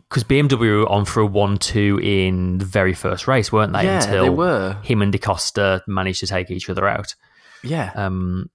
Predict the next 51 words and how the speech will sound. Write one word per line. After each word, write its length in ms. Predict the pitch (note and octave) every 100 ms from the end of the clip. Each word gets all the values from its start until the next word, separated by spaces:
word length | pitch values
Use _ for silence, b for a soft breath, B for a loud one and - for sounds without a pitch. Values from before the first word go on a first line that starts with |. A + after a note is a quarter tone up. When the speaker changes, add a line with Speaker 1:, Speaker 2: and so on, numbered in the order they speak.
| _ -
Speaker 1:
so 140 | - A2+
it's 100 | -
certainly 260 | C#3 D3
not 100 | B2
the 40 | A2
first 280 | A#2 G#2 -
time 100 | G2
he's 120 | F#2+
run 120 | G2+
at 60 | -
the 60 |
front, 380 | - G#2 - G2+ -
but 80 |
it 100 | - G#2+
was 180 | G2
his 160 | - F#2+
first 340 | - F#2+ -
win, 240 | - G2 A2 _ _ _ -
um, 420 | A1+ - - A#2 _ - _ _
which 160 | - C#3
was, 120 | F#3 -
which 120 | C3+ C3
was 100 | G#2
nice 160 | F#2
to 60 | -
see. 240 | F#2 G2+ - b b b b b
Speaker 2:
Yeah, 240 | A2+ G#2+ G#2
it 160 | G2+
was 100 | G2+
great 160 | G2+ G2
Speaker 1:
Um, 60 | G2
Speaker 2:
to 60 |
see. 240 | F#2+ - A2 _ _ _ _ _ -
Speaker 1:
yeah, 340 | B2+ F#2 D#2
Degrassi, 800 | - B2+ B2+ B2 - A#2+ A2+ -
um, 520 | G#2 G#2 G2 F#2+ F#2+ - -
fairly 800 | - - A2+ G2+ G2+ F#2+ F#2 F#2 - -
solid 460 | - - A2+ G2 F2+
drive, 520 | G2+ F#2+ F#2 F2+ -
um, 640 | F#2+ F#2 F2+ F#2 F#2 G2 -
to 120 | G#2
second, 540 | - F#2+ G#2 F#2+ F#2+
but 100 | G2+
never 240 | G2 F#2+ F#2+
really 220 | F#2+ F2+
looked 140 | F#2+
like 120 | F2
challenging 360 | - F#2 F#2 F2+
for 100 | -
the 80 | F2+
win. 260 | F2+ F2+